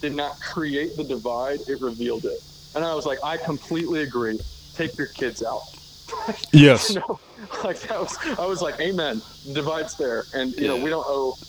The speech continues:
Speaker 1: we don't owe her that. We don't owe her our kids. "Render to Caesar what's Caesar's and to God what's God's." And whose image is on your kids? God's.
Speaker 2: And not only,
Speaker 1: So.
Speaker 2: not only does that gay pride, uh, flag, uh, divide,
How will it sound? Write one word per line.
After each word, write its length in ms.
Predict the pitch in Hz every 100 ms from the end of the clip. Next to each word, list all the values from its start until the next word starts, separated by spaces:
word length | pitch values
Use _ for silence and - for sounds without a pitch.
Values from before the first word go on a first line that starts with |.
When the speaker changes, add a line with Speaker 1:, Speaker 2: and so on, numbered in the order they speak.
| -
Speaker 1:
we 60 | 143
don't 120 | 160
owe 140 | 143
her 180 | 143 117
that. 200 | 113 113
We 80 | 135
don't 120 | 139
owe 60 | 139
her 140 | 120
our 80 | 120
kids. 320 | 120 107 -
"Render 220 | 143 190
to 80 | 156
Caesar 360 | - 156 147 135
what's 160 | 123
Caesar's 360 | - 131 127 120
and 100 | 117
to 60 | 113
God 240 | 120 117
what's 160 | 110 -
God's." 760 | 110 104 104 - - - - 127
And 80 |
whose 180 | 143 170
image 280 | 143 131 117
is 100 | 113
on 140 | 113
your 80 | 110
kids? 680 | 107 113 107 - - - - - -
God's. 360 | 101 - - - - - -
Speaker 2:
And 140 | 180
not 140 | 214 214
only, 300 | 202 160 143
Speaker 1:
So. 280 | 151 180
Speaker 2:
not 240 | 165 180 185
only 220 | 180 160
does 180 | 143 131
that 220 | 139 117
gay 320 | 135 131 117 - -
pride, 340 | 139 123 117 120 117
uh, 440 | 143 113 107 104
flag, 640 | 98 - 113 110 107 104 104 98 95 101 107 -
uh, 520 | 113 110 104 101 98 107 - - 147 123
divide, 640 | 110 101 110 101 98 98